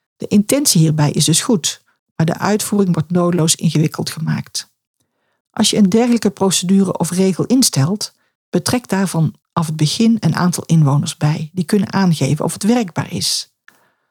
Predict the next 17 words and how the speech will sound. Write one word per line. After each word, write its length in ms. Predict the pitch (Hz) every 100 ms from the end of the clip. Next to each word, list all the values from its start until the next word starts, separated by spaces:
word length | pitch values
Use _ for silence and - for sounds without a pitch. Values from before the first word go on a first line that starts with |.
| _ _ _ _
Een 180 | - 196
ander 260 | 247 269 165
voorbeeld 340 | 151 156 139
van 120 | -
interne 440 | - 156 156 151 151
bureaucratie 880 | 170 165 151 - 127 - 214 - _ -
is 120 | 160
de 120 | 147
tijd 460 | - 190 214 240 -
die 100 | 156
wordt 180 | 151
besteed 360 | 151 - 160 165
aan 120 | 165
overlegstructuren. 1080 | - 156 156 147 - - 147 147 151 - 165 _ _ _ _ _ -
In 140 | 165
veel 460 | 143 202 233 247 -
gemeenten 760 | - 151 151 160 190 180 175